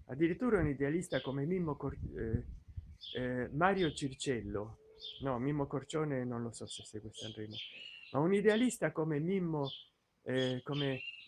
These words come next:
perdono, di nuovo un lapsus, come Mario Circello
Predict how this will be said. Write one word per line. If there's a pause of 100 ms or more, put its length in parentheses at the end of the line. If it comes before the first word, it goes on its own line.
(100)
perdono,
di
nuovo
un
lapsus, (300)
come
Mario (840)
Circello